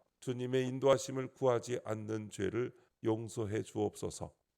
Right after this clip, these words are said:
막히고 거절당하는 환경 속에서 성령의 뜻을 분별하게 하옵소서. 사방이 막힌 것 같은 인생의 밤에도 공동체와 함께 순종하여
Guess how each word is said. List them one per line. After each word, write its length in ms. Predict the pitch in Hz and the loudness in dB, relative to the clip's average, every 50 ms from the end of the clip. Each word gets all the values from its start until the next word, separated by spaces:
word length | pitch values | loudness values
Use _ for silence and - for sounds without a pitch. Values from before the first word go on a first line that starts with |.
| _ _ _ _ _ _ _ _ _ _ _ _ _ _ _ _ _ _ _ _ _ _ _ - - - - - - | _ _ _ _ _ _ _ _ _ _ _ _ _ _ _ _ _ _ _ _ _ _ _ -20 -20 -20 -20 -4 6
막히고 480 | 117 113 120 - - 147 135 156 165 | 8 8 8 6 4 0 4 4 4
거절당하는 720 | 165 - 127 127 151 143 143 139 143 139 135 135 139 139 135 | 6 6 6 8 8 8 8 8 6 6 6 4 2 2 -2
환경 420 | 123 110 135 135 123 120 127 123 117 | -4 -6 -6 -6 -2 -2 -2 -2 -2
속에서 520 | - 117 98 85 95 90 - - 82 - _ _ _ _ _ _ _ _ _ | -6 -8 -6 -6 -6 -8 -8 -10 -14 -14 _ _ _ _ _ _ _ _ _
성령의 680 | - - 131 131 127 127 123 123 123 123 120 - - | -4 4 4 4 4 4 2 0 0 0 -2 -2 0
뜻을 420 | - 165 - - 151 131 107 85 - - | -2 -2 0 0 -2 -2 -2 -4 -8 -4
분별하게 680 | - 117 113 120 117 127 123 113 95 98 90 107 107 98 | -4 -4 -4 -2 0 2 2 2 2 0 -2 -2 -4 -2
하옵소서. 720 | - - 104 95 90 87 - - 95 87 - - 82 - _ _ _ _ _ _ _ _ _ _ _ _ _ _ _ _ - | 2 2 4 4 4 2 -2 -6 -8 -8 -8 -12 -14 -18 _ _ _ _ _ _ _ _ _ _ _ _ _ _ _ _ -12
사방이 540 | - - - 160 165 156 160 160 156 160 151 | 0 6 10 10 10 12 10 8 8 6 4
막힌 420 | 135 127 123 - - 156 143 139 | 4 4 2 2 -2 -4 -2 2
것 180 | 143 135 - - | 2 0 0 2
같은 420 | - 120 - - - 123 120 - - | -2 -2 -2 -2 -6 -6 -6 -6 -6
인생의 480 | 117 117 117 117 113 117 110 110 107 | -4 -4 -4 -4 -4 -4 -4 -4 -4
밤에도 520 | - 95 90 90 87 90 90 - 90 85 _ _ _ _ _ _ _ _ | -4 -4 -4 -4 -2 -4 -4 -6 -8 -10 _ _ _ _ _ _ _ _
공동체와 680 | - - 117 113 113 107 113 110 104 - - 113 107 120 | 2 2 2 4 4 2 2 2 2 0 0 4 4 4
함께 340 | 117 135 131 120 - - 147 | 4 2 -4 -4 -2 -4 -4
순종하여 720 | - - - 165 165 - 156 139 110 101 95 92 92 82 | -4 -4 -6 -6 -4 -2 -2 -2 0 -2 -2 -2 -4 -6